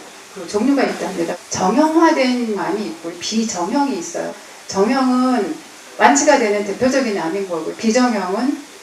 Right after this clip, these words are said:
변이 되는 암이기 때문에 완치됐다가도 다시 재발되고 재발되는 암인데 저희 남편은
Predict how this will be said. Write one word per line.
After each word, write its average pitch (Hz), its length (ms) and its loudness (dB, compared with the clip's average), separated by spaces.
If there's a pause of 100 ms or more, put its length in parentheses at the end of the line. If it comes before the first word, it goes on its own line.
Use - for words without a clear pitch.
(140)
변이 214 280 4
되는 196 260 4
암이기 170 420 -4
때문에 185 560 -2 (420)
완치됐다가도 208 1040 0
다시 - 520 -6 (180)
재발되고 202 760 -2
재발되는 185 600 -4
암인데 185 640 -4 (340)
저희 190 180 2
남편은 180 800 -2